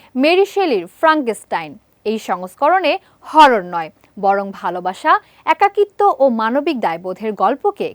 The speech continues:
কেন্দ্র করা হয়েছে। তরুণ বিজ্ঞানী ভিক্টর ফ্রাঙ্কেনস্টাইন মৃতদেহের অংশ জোড়া লাগিয়ে নতুন প্রাণ সৃষ্টি করেন। তার সৃষ্টি মনস্টার, ভয়ঙ্কর নয়, বরং নিঃশব্দ প্রশ্নভরা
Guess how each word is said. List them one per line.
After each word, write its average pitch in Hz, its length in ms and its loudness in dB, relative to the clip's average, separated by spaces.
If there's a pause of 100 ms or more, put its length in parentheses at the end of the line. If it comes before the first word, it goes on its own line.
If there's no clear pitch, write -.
কেন্দ্র 277 300 2
করা 170 220 -4
হয়েছে। 180 480 -10 (380)
তরুণ 415 380 4
বিজ্ঞানী 392 540 2
ভিক্টর 294 400 0
ফ্রাঙ্কেনস্টাইন 220 760 -2
মৃতদেহের 214 540 -6
অংশ 277 380 -2 (140)
জোড়া 370 240 6
লাগিয়ে 311 420 2
নতুন 349 360 -2
প্রাণ 220 280 -4
সৃষ্টি - 420 -10
করেন। 175 320 -8 (400)
তার 208 160 2
সৃষ্টি 403 520 0
মনস্টার, 202 540 0 (200)
ভয়ঙ্কর 269 500 2
নয়, 175 320 -4
বরং 339 300 4
নিঃশব্দ 302 680 -2 (140)
প্রশ্নভরা 214 680 0